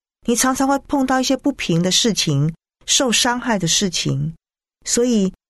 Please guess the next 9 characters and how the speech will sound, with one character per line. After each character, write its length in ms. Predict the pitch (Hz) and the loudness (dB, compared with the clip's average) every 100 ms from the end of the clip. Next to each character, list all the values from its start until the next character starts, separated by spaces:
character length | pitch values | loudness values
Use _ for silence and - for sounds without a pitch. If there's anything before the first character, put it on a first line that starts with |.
| _ | _
你 140 | 214 226 | 0 2
没 220 | 214 269 | 4 4
有 120 | 302 | 2
办 300 | 220 285 254 | 0 0 2
法 380 | 208 156 139 147 - _ _ | 0 0 0 -4 -10 _ _
去 420 | - - 196 160 - | -2 2 2 0 -4
胜 320 | - - 294 214 | -2 0 2 2
过 180 | 220 | 0
他， 360 | 180 196 190 | 0 0 0